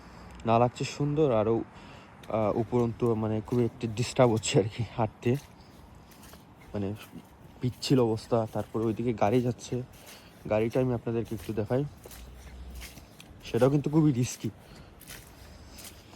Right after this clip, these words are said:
এই যে হাঁটা যাচ্ছে না, গাড়ি যাচ্ছে, এটাও খুব, খুব রিস্কিভাবে তো যাচ্ছে। যদি আসলে খুব বেশি একটা স্নো পড়ে নাই, আহ, আস্তে আস্তে গাড়িগুলো যাচ্ছে, কারণ হচ্ছে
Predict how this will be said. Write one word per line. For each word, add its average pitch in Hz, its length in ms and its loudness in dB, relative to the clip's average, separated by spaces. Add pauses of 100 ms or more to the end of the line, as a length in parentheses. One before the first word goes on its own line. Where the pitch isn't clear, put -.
(680)
এই 120 160 -2
যে 123 200 0
হাঁটা 123 300 -2
যাচ্ছে 123 280 -4
না, 120 160 2 (1600)
গাড়ি 123 220 6
যাচ্ছে, 135 460 2 (1600)
এটাও 127 240 4
খুব, 147 240 0 (160)
খুব 127 180 0
রিস্কিভাবে 139 1000 2
তো 113 60 -2
যাচ্ছে। 107 320 0
যদি 131 180 4
আসলে 160 280 4
খুব 160 100 2
বেশি 147 260 4
একটা 165 180 2
স্নো 143 280 0
পড়ে 123 120 2
নাই, 123 160 2
আহ, - 1120 2
আস্তে 127 200 2
আস্তে 147 220 2
গাড়িগুলো 120 420 4
যাচ্ছে, 113 360 0 (1200)
কারণ 113 180 2
হচ্ছে 117 720 2